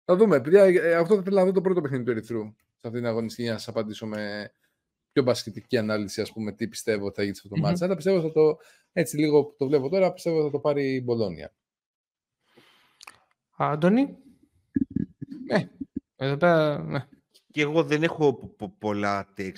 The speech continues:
Speaker 3: για αυτό το παιχνίδι. Α, άλλο ένα παιχνίδι το οποίο δεν ξέρω αν θα καθόμουν να το δω,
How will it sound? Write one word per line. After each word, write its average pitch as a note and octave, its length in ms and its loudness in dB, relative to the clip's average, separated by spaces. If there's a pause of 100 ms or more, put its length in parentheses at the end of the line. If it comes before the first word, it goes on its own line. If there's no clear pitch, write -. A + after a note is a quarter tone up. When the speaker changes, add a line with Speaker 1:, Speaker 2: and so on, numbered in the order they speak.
Speaker 3:
για F#2 100 -10
αυτό - 120 -16
το F#2 100 -14
παιχνίδι. C3 680 -10 (400)
Α, A#1+ 220 -18 (300)
άλλο B2+ 280 -4
ένα A2+ 180 -4
παιχνίδι A2+ 320 -8
το G#2 80 -6
οποίο A2 300 -4
δεν G#2 160 -8
ξέρω G2 240 -4
αν F2+ 120 -6
θα F2+ 180 -10
καθόμουν E2 400 -10
να D#2+ 160 -12
το E2 120 -16
δω, D2+ 800 -12